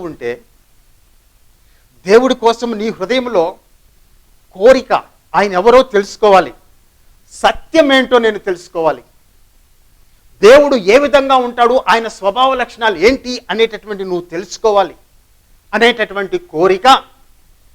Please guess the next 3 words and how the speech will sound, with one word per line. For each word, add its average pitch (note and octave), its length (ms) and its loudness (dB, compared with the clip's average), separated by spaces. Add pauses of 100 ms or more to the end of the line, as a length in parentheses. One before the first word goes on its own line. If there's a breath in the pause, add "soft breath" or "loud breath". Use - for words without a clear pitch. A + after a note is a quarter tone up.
(100)
అనేటటువంటి G#3+ 640 0 (320)
ఆశ G#3+ 220 4 (800)
నీ B3+ 100 2